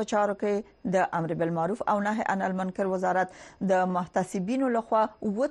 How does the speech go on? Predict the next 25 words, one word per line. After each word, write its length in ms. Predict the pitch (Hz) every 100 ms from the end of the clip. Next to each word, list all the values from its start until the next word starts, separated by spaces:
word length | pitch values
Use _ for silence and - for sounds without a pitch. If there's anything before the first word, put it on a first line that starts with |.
| -
څلوېښت 420 | 214 185 175 - 175
ځای 100 | 175 165
دغسې 280 | 180 160 170 160
لاسوهنې 760 | - 165 185 196 - _ -
ثبت 260 | 247 - -
کړي 180 | 180 143
دي. 60 | - _ _ _ _ _ _ _ _ _ - - - 196
د 100 | 196 185
ملګرو 300 | 185 196 196
ملتونو 380 | 185 185 202 190
د 80 | 180
بشري 280 | 185 175 190
مرستو 300 | 185 185 185
د 100 | 180 175
همغږۍ 400 | 196 175 185 190 175
ادارې 260 | 170 185 185
ویلي 220 | 214 220 220
چې 80 | 214 - - - 202
د 100 | 220 -
سپتمبر 640 | 226 - 294 277 240 247 240 -
په 180 | 190 160 165
میاشت 340 | 180 190 -
کې 160 | 208 185
بشري 280 | 165 156 175
مرستو 320 | 165 190 208